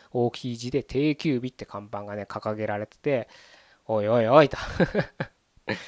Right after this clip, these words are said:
「なんだよ」と思ったんだけど、まあ、しょうがないですよね、定休日なんだから。うん、きちんと休んでくれってことでね、あの、し-、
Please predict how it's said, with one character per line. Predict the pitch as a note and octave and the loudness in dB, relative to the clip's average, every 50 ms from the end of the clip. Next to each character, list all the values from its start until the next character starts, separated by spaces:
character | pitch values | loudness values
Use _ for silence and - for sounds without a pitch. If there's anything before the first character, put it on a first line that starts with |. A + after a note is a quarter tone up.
| - - - - D#3 - - - - | -18 -20 -18 -16 -16 -14 -12 -10 -8
「な | D3+ D3+ | -6 -4
ん | D#3+ D#3+ | -2 0
だ | D3+ C3 B2+ B2 A#2 A2+ | 2 4 6 6 6 4
よ」 | A2+ - | 2 0
と | A2 | -4
思 | A2 A2+ | -8 -10
っ | - | -12
た | - G#2+ | -12 -12
ん | G2+ G#2 | -10 -10
だ | G#2 | -10
け | A2 A2+ | -6 -4
ど、 | A#2+ A#2+ A#2+ A2+ A2 A2 - - - - - - - - - _ _ - | -2 0 0 0 -2 -4 -6 -12 -20 -20 -20 -20 -20 -20 -20 _ _ -14
ま | A2 | -12
あ、 | F#2+ - | -10 -6
し | - | -4
ょ | G#2+ | 0
う | A2+ | 2
が | B2 | 2
な | C3 A#2+ | 2 2
い | |
で | G2+ - | 0 0
す | |
よ | G#2+ | 0
ね、 | D#3 F3+ | 2 2
定 | - B2+ A2 G#2 - | 2 2 -2 -4 -6
休 | - G#2 F#2+ | -10 -12 -12
日 | G2 | -12
な | F#2 F2+ | -12 -14
ん | F2 E2+ | -14 -14
だ | E2+ | -12
か | F2 F2 | -12 -12
ら。 | - - _ _ _ _ _ - | -12 -14 _ _ _ _ _ -16
う | G#2+ G2 | -14 -14
ん、 | F#2+ | -14
き | - - | -12 -12
ち | - - G#2 | -12 -12 -10
ん | F#2 | -10
と | F#2+ | -10
休 | F2+ F#2+ - C3+ | -10 -8 -6 -4
ん | B2+ | -4
で | A#2 | -4
く | - A#2+ | 2 6
れ | C3 C3+ | 6 6
っ | - | 6
て | - - | 2 -6
こ | - G2+ | -12 -12
と | - - | -16 -14
で | - F#2+ F#2 | -12 -8 -6
ね、 | A2+ B2+ - - - _ - | -6 -6 -6 -8 -16 _ -14
あ | G#2+ G2+ F#2+ | -14 -12 -12
の、 | F2+ F#2+ F#2 | -12 -14 -14
し-、 | E2+ - - | -14 -16 -18